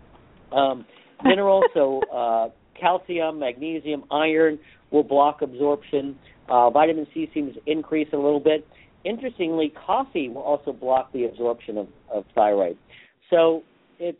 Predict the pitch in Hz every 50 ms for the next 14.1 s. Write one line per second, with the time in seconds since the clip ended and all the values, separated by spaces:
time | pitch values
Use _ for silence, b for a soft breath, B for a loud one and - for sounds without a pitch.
0 | _ _ - - 180 - 208 220 220 214 196 - - 202 208 196 170 180 170 170
1 | - 185 180 180 185 180 - - 240 254 277 233 175 _ - 180 170 165 160 -
2 | 170 175 180 180 160 - _ _ _ _ _ _ _ _ - 180 175 175 175 165
3 | 165 165 170 156 143 170 160 196 226 240 202 214 175 202 190 196 185 180 170 147
4 | - - 156 170 165 - 180 170 170 175 143 175 175 - - 190 180 - - 139
5 | - _ - - 135 - _ _ _ _ _ _ _ _ - 127 127 127 131 127
6 | 120 120 117 127 120 - - - 175 175 185 185 185 170 151 - _ - 156 156
7 | 156 - _ - 196 - - 135 131 127 120 113 _ _ _ - 127 120 - -
8 | 139 143 - 151 135 - 143 156 180 190 - _ B B B B B B B B
9 | - 143 165 - 180 175 - - 151 165 196 185 185 170 147 - 185 190 185 -
10 | 160 151 131 135 139 147 - 135 123 127 143 135 131 - - 127 113 139 139 123
11 | 110 104 107 _ _ - 147 147 143 - _ _ b b b b b b b -
12 | 135 143 139 143 143 143 147 139 135 139 151 147 - 180 160 143 170 170 165 -
13 | 156 131 143 127 151 165 175 170 160 151 147 147 156 156 160 156 156 156 151 156
14 | 147